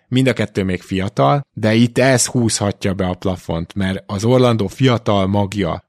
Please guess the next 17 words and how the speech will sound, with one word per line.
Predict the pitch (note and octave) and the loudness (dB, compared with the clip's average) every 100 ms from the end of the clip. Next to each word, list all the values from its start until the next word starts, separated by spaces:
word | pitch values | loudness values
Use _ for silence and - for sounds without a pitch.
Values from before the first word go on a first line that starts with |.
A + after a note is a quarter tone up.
| - | -10
az, | G2+ G#2 | -4 0
ami | G#2 | 0
most | A2 A#2+ G#2 - | 2 2 0 0
hirtelen | A#2+ A2+ G2+ F#2+ F#2+ | -2 0 -2 -2 -2
bekattant | A2 - F#2 - F2+ F2+ | -4 -2 -6 -2 -4 -2
és | F#2 A2 | -4 -2
elkezdett | G#2+ - G2 F#2 - | -2 -4 -4 -6 -4
összeállni. | F#2+ - F#2+ E2+ E2 E2+ - - | -4 -2 -2 -4 -6 -10 -14 -4
Ez | B2 B2 | 0 2
a | |
mag, | G#2+ G2 G#2+ C#3 _ | 2 2 0 -2 _
ez | - G#2+ - - | -4 -4 -4 -10
védekezésben | G#2 G#2+ G#2+ A2+ B2 B2 B2+ A#2+ C3+ C3+ C3+ _ | -4 -2 0 0 0 0 0 0 0 0 -2 _
nem | A#2+ C#3 A#2 G2+ | 2 2 2 0
véletlenül | G2 F2+ F2+ - F2 F2 | -2 -4 -6 -6 -6 -4
elit, | D#2+ F#2+ D#3+ - - | -6 -4 -6 -8 -20
és | - G2+ F#2+ F#2+ - | -10 -6 -4 -6 -8